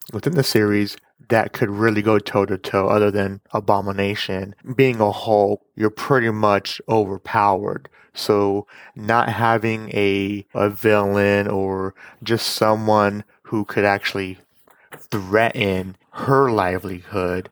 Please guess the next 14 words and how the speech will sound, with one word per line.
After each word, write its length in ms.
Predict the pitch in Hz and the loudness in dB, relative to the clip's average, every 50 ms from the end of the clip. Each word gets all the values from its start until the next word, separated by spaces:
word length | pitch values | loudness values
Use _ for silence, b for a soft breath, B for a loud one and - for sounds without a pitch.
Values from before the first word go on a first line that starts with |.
| _ _ | _ _
was 420 | _ 123 123 117 117 123 120 120 - | _ -16 -6 0 2 4 4 4 2
disappointing. 760 | 202 104 - - 98 - - - 98 95 92 92 92 92 92 _ | -2 -4 -4 -6 -10 -8 -4 -4 -4 -4 -4 -8 -10 -12 -14 _
The 100 | - 117 | -4 -2
show 220 | 123 - - 180 208 | 0 2 2 2 2
was 160 | 185 156 156 | 2 0 2
entertaining, 480 | 143 135 117 - - 139 131 120 117 | 2 0 0 0 0 -2 0 2 0
it 100 | 113 110 | 0 0
just, 320 | 107 113 113 110 - - B B B B B B B B B B _ _ _ | 2 2 0 0 0 -6 B B B B B B B B B B _ _ _
you 340 | 240 _ - 117 131 139 131 | -20 _ -14 -8 -6 -4 -2
wanted 400 | 120 123 131 135 143 143 135 123 | 0 2 2 2 4 2 0 0
more 420 | 120 113 101 98 98 98 98 98 | 0 -2 -2 -2 0 0 -2 -2
from 500 | 107 - - - - - 95 95 95 101 | -4 -6 -12 -18 -4 0 0 0 0 -4
the 60 | - - | -6 -4
show 520 | - - - 98 92 90 104 101 98 b | -4 0 0 0 0 0 -2 -6 -8 b